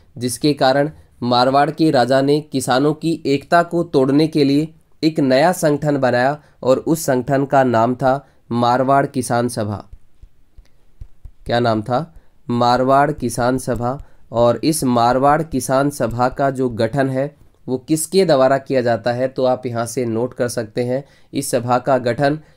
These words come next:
मारवाड़ राज्य के एक बहुत बड़े पुलिस अधिकारी हुआ करते थे, जिनका नाम था बलदेव राम मिर्धा। बलदेव राम मिर्धा के द्वारा, बलदेव राम मिर्धा के द्वारा इस सभा का गठन किया गया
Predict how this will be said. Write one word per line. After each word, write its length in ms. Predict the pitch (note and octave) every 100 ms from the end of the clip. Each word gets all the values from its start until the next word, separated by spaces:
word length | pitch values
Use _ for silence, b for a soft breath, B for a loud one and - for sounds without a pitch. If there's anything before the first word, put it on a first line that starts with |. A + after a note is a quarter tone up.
| b
मारवाड़ 440 | A#2+ A#2+ B2 C#3+ D3
राज्य 320 | C3 B2+ D3+
के 180 | D3 D3+
एक 120 | D3
बहुत 260 | A#2 B2+ C3
बड़े 240 | C3 C3+
पुलिस 340 | D3 C#3 D#3 C#3
अधिकारी 440 | A#2+ A#2 B2+ C#3
हुआ 200 | B2 C3
करते 340 | C3 A#2+ A#2 A#2+
थे, 180 | D3
जिनका 380 | C#3+ B2+ A#2+ C3+
नाम 260 | B2+ A2+ A#2+
था 180 | C#3 C#3
बलदेव 640 | A#2 A#2+ B2 C3 C#3+ D3
राम 220 | A#2+ B2+
मिर्धा। 480 | B2 A2+ G#2+ G#2+ - _ - - - - _ - - - - - - - -
बलदेव 600 | A2 A#2+ A#2+ B2+ C#3+ D3+
राम 220 | B2+ C3
मिर्धा 380 | B2+ A#2 A2+ B2
के 180 | B2 C3+
द्वारा, 460 | A#2+ A2 A2 B2+ D3 b b -
बलदेव 420 | A2 A#2 B2 D3
राम 180 | C3+ C3+
मिर्धा 320 | B2+ A#2 B2
के 180 | B2 C3+
द्वारा 400 | B2 A#2 A#2+ C3+ b b -
इस 180 | C#3
सभा 260 | C#3 A#2 A#2
का 240 | G#2+ C#3+ D#3+ -
गठन 320 | C#3 D3 C3+
किया 220 | A#2+ A#2
गया 300 | G#2 G#2+ G#2+